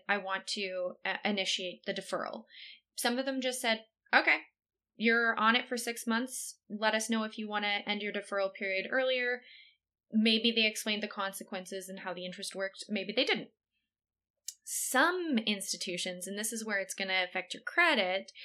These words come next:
what they did is they said, "That's great,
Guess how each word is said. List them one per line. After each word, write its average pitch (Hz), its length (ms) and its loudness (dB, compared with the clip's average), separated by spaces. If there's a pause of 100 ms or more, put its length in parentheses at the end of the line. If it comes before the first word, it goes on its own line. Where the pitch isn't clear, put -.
(760)
what 226 160 4
they 220 140 2
did 294 280 4
is 226 140 -2
they 220 120 -2
said, 220 180 -4
"That's 269 240 2
great, 285 800 4